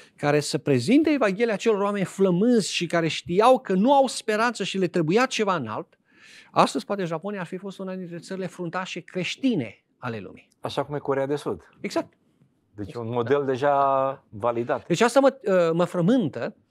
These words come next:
Speaker 1: Uh, uh, nu știu cât va dura, uh, deschiderea aceasta spirituală a românilor, dar trebuie să ne rugăm ca să nu o ratăm.
Speaker 2: Slavă Domnului! Am vorbit despre biserica deschisă spre misiunile locale, spre misiune,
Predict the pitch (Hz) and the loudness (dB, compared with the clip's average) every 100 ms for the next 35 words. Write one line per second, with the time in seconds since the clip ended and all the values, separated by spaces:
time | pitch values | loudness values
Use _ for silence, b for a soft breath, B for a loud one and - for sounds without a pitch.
0 | b b b - 120 - 117 147 311 285 | b b b -16 -14 -10 0 6 6 4
1 | 202 - 135 123 120 123 135 127 - _ | -2 -4 -2 -2 -2 0 0 0 -8 _
2 | - 110 101 98 b b b 131 147 208 | -14 -10 -10 -10 b b b 0 2 2
3 | 202 170 147 151 - 143 143 123 135 135 | 0 0 -2 -8 -8 -10 -10 -8 -8 -6
4 | 117 113 135 185 285 - _ _ 117 123 | -6 -4 -4 -4 -6 -8 _ _ -12 -6
5 | 151 165 160 151 135 135 143 143 120 127 | -4 -6 -6 -8 -6 -6 -6 -8 -12 -10
6 | 123 123 - 107 98 - B B B B | -8 -10 -12 -14 -14 -18 B B B B
7 | B B _ - 190 196 190 180 143 139 | B B _ 2 2 4 2 2 2 0
8 | 165 160 233 233 226 190 170 202 214 185 | -2 0 0 -2 -4 -4 -2 -2 -2 -2
9 | 170 - 180 165 - 151 143 - 143 135 | -4 -4 -6 -6 -4 -4 -2 -6 -4 0
10 | 123 120 113 110 110 110 127 120 107 - | 0 0 0 0 -2 -2 -2 -2 -2 -8
11 | 104 - 117 110 110 | -14 -12 -10 -8 -8